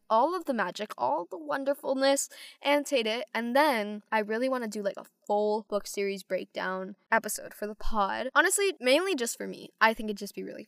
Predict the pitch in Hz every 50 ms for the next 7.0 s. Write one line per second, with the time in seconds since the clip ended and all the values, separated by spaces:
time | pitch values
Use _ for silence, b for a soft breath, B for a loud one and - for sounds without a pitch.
0 | _ - - - - - - 226 240 - - 262 294 302 294 302 302 - 311 302
1 | 311 - - 254 220 208 214 214 208 - - 214 196 190 185 190 202 B B B
2 | B B B B _ - 208 208 202 202 196 196 196 208 - _ _ _ _ _
3 | 220 233 220 - - - 214 208 202 208 196 196 190 - - - - _ _ _
4 | 202 220 208 202 190 - - - 202 - 220 208 208 196 - - - 202 202 214
5 | 269 - - 226 214 214 208 214 - b b b b b b _ - 254 240 247
6 | 254 254 254 285 - 277 285 285 285 277 - 247 220 208 202 208 208 208 208